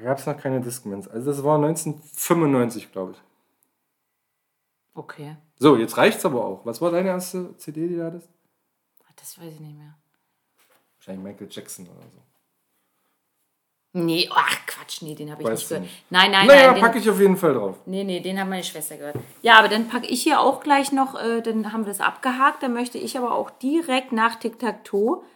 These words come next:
Speaker 2: könnt ihr überspringen, ne? Weil hört man nicht mehr.
Speaker 1: <laughs> Hört man nicht mehr.
Speaker 2: <laughs> Kann der Otto alleine hören. Dann hätte ich gern von Slime Sein wie die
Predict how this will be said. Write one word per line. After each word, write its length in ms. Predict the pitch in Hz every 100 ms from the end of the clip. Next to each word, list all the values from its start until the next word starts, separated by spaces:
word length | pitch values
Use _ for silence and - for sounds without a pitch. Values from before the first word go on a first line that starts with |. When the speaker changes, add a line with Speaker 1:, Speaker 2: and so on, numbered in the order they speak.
| _
Speaker 2:
könnt 240 | - 220 226
ihr 100 | 208
überspringen, 640 | 196 190 - 170 233 247
ne? 200 | 208 339
Weil 380 | 196 175 165 160 - - -
hört 220 | 160 185 247
man 100 | 247
nicht 200 | 247 254
mehr. 240 | 269 302 -
Speaker 1:
<laughs> 80 | -
Hört 200 | 185 170
man 120 | 147
nicht 160 | 127 -
mehr. 80 | 107 104 170 - -
Speaker 2:
<laughs> 360 | - - -
Kann 180 | - 190
der 180 | 208 185
Otto 200 | - 190
alleine 480 | 170 170 190 240 262
hören. 280 | 254 277 277 - _ _
Dann 180 | 226 254
hätte 180 | 254
ich 280 | - 233 -
gern 240 | 254 240 240
von 220 | 233 214
Slime 560 | - 208 196 202 220 226 - _ _
Sein 440 | - 185 196 202
wie 120 | 185
die 340 | 185 160 156